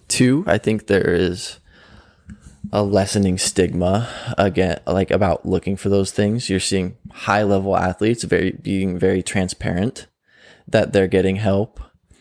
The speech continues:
be it for off the field things or for performance on the field from a mental standpoint. So I think, um, maybe those are the top two things, like, gaining any advantage that you can get.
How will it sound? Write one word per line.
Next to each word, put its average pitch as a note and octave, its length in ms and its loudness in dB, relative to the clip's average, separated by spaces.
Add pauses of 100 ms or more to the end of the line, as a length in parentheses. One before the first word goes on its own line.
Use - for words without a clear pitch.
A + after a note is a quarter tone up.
(340)
be G2+ 240 4
it F2+ 200 0
for G#2 220 2
off F#2 200 -6
the G2 80 -2
field A2 320 0
things G#2+ 400 0
or G2 240 2
for F#2 280 0
performance F#2 540 0
on F#2 180 0
the F#2+ 80 0
field A2 300 2
from F#2 120 0
a F2 40 0
mental F2 300 0
standpoint. A2+ 600 0 (760)
So - 120 2
I G#2 60 4
think, F#2 400 0
um, F#2 460 0 (680)
maybe G#2 240 2
those F#2+ 200 2
are G2+ 40 2
the F#2 60 0
top F2+ 240 -2
two F#2+ 80 0
things, - 260 -2
like, - 280 -4
gaining G2 640 0
any G2 200 2
advantage F2+ 400 0
that F#2 100 -2
you - 120 -4
can E2+ 220 -4
get. - 480 0